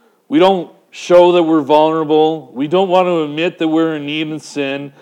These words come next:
And, and the, the reason for that is that we don't naturally like to confess the idea that we are sinful. We have so much difficulty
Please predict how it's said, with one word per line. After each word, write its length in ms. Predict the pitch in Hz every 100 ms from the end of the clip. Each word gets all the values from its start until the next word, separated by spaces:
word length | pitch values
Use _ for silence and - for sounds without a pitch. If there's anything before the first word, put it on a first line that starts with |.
| - _ _ -
And, 220 | 139 143
and 360 | 139 - 139 143
the, 120 | 131
the 120 | 139
reason 480 | 143 196 233 208 190
for 300 | - 202 214
that 260 | 160 147 143
is 220 | 143 127
that 160 | 151
we 140 | 147 151
don't 400 | 180 202 208 139
naturally 760 | 147 170 196 196 - 180 175
like 480 | 165 160 165 190 -
to 100 | -
confess 640 | 151 143 - - 185 180 -
the 200 | 156 147
idea 760 | 139 127 160 180 156 135 127 - - _ _
that 220 | 131 151
we 200 | 147 147
are 140 | 143 135
sinful. 600 | - 185 196 - 147 135
We 160 | 139
have 140 | 147 135
so 500 | - - 175 208 240
much 400 | 220 220 - -
difficulty 960 | 175 185 180 143 131 - 120 107 101